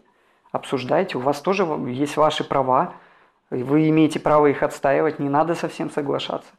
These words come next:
Но я и говорю в-, об общей стратегии. Общая стратегия женщины, э, не надо отращивать яйца себе, не надо быть мужиком.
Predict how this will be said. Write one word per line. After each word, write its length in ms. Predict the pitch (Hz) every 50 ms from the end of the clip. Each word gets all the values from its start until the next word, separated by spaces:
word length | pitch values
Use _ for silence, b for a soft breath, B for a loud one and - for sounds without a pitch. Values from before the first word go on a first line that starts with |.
| B B B B B B B
Но 120 | 147 170
я 260 | 170 175 214 233 240
и 60 | 220 180
говорю 300 | 156 170 180 180 190 175
в-, 220 | 156 - - -
об 260 | - 196 160 143 165
общей 280 | 214 233 233 - - 185
стратегии. 680 | - - - - 160 151 - 151 135 123 123 120 - - _ _ _ _ _ -
Общая 400 | - 175 190 185 - - 156 139
стратегия 560 | - - - 170 175 175 - 285 240 196 165
женщины, 560 | 135 131 143 143 127 - - - - - - B B B B B B B B B
э, 440 | - 139 135 131 131 131 131 131 131
не 180 | 135 156 165
надо 420 | 165 185 208 220 196 180 147 - -
отращивать 560 | 143 - 170 175 175 - - 165 151 - -
яйца 360 | 151 147 131 - - - -
себе, 320 | - - - - - - - _ _ _ _ _ _ _ _ _ -
не 100 | 147 151
надо 380 | 165 190 220 233 214 214 196 170
быть 360 | 151 147 143 151 185 185 190
мужиком. 560 | 180 165 156 147 147 - - - - - -